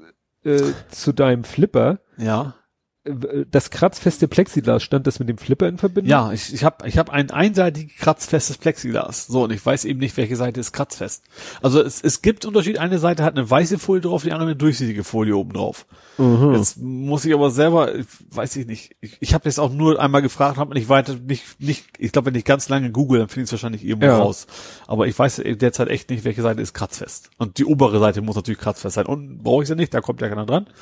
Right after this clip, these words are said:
Speaker 2: Äh, aber die obere
Speaker 1: Und
Speaker 2: Seite
Speaker 1: für
Speaker 2: so
Speaker 1: welche Fläche ist das?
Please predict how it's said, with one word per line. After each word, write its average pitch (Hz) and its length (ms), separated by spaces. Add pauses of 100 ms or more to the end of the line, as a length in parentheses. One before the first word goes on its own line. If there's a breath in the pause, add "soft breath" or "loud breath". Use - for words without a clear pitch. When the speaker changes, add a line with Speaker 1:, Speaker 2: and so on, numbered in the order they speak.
(520 loud breath)
Speaker 2:
Äh, 123 200
aber 110 180
die 117 80
obere 135 220
Speaker 1:
Und 120 60
Speaker 2:
Seite 120 140
Speaker 1:
für 143 160
Speaker 2:
so 127 60
Speaker 1:
welche 135 240
Fläche 123 340
ist - 220
das? - 360